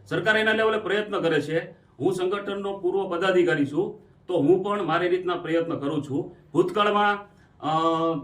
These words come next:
અ, સાવરકુંડલા ડમ્પિંગ સાઇટની દિવાલનું જે કામ હતું, તેમાં નેવું લાખ રૂપિયાની રિકવરીનો સરકારશ્રી આદેશ આપેલ છે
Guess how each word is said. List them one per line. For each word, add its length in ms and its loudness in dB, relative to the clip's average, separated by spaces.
અ, 200 -2
સાવરકુંડલા 880 0
ડમ્પિંગ 320 -4
સાઇટની 240 -2
દિવાલનું 380 4
જે 120 2
કામ 260 -2
હતું, 460 0
તેમાં 380 2
નેવું 320 6
લાખ 200 4
રૂપિયાની 320 4
રિકવરીનો 480 0
સરકારશ્રી 520 -4
આદેશ 340 -2
આપેલ 240 -2
છે 300 -8